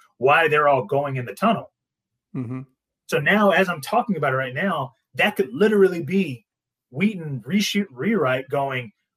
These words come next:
Speaker 1: "We need to tell you why we're going to the tunnel," versus them actually going to the tunnel, not realizing what they've walked into, and they gotta get out, and now they gotta go back in with, you know, Cyborg or whatever, you know, like, who
Speaker 2: Right.
Speaker 1: knows? I'm just saying, dude.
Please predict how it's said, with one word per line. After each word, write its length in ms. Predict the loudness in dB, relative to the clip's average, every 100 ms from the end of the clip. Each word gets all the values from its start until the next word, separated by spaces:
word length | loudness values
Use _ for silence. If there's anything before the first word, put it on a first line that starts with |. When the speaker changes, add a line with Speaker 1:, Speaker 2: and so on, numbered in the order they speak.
| -8
Speaker 1:
"We 120 | -2
need 120 | -2
to 100 | -2
tell 260 | 0 2 2
you 140 | 2 0
why 220 | 4 4
we're 120 | 2
going 200 | -4 -6
to 40 | -8
the 80 | -6
tunnel," 440 | -2 -2 -2 -4
versus 420 | -4 -4 -4 -12 -2
them 200 | 0 2
actually 300 | -2 -4 -6
going 240 | -4 -4
to 40 | -6
the 120 | -6
tunnel, 300 | -6 -6 -4
not 240 | -2 -2 0
realizing 460 | 2 2 2 0
what 120 | -6
they've 80 | -6 -2
walked 320 | 4 4 2
into, 520 | -4 -6 -8 -10 -12 -18 _ _ _ _ _
and 120 | 0
they 100 | 2
gotta 200 | 4 4
get 120 | 4 4
out, 340 | 4 4 2 -6
and 100 | -2
now 200 | 2 2
they 60 | 2
gotta 140 | 0
go 100 | 0
back 220 | 0 -2 0
in 240 | 2 2 2
with, 160 | -2 -6 -18 -20 _
you 80 | -12
know, 240 | -12 -14 _ _
Cyborg 500 | -2 0 -2 -4 -10
or 100 | -12 -10
whatever, 400 | -8 -8 -12 -16
you 80 | -16
know, 100 | -14
like, 180 | -12 -6
who 80 |
Speaker 2:
Right. 140 | -2 -2
Speaker 1:
knows? 160 | -4 -14 _ _ _ _ _ _ _ _ _ 2
I'm 60 |
just 220 | 4 4
saying, 380 | 4 4 2 -2
dude. 280 | -6 -6 -8